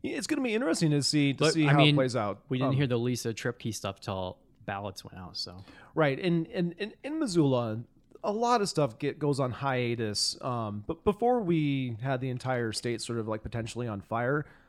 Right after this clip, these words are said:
Speaker 1: um, summertime really is the, you know, one and a half to two months that a lot of people, um, go through the eight to nine months of winter.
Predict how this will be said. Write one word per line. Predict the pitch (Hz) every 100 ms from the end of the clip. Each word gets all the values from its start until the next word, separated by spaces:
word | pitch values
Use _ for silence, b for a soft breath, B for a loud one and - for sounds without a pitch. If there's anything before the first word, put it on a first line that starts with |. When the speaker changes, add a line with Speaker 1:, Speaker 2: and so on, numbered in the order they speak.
| b
Speaker 1:
um, | 127 120 117
summertime | - 202 247 214 160 139
really | 143 175 156 -
is | 147 147 127
the, | 127 127 117 107 _ _ _ -
you | 156 127
know, | 107
one | 113 120 147 160
and | 160
a |
half | 147 147
to | 123
two | - 160
months | 143 131 139 -
that | 131
a | 127
lot | 127 131
of | 135
people, | 135 131 123 123 117 B B B
um, | - 117 117
go | 139 135
through | - 131 135 131
the | 120 117 -
eight | 143 135
to | 123
nine | 117 131
months | 131 135 123
of | 110
winter. | 110 135 175 190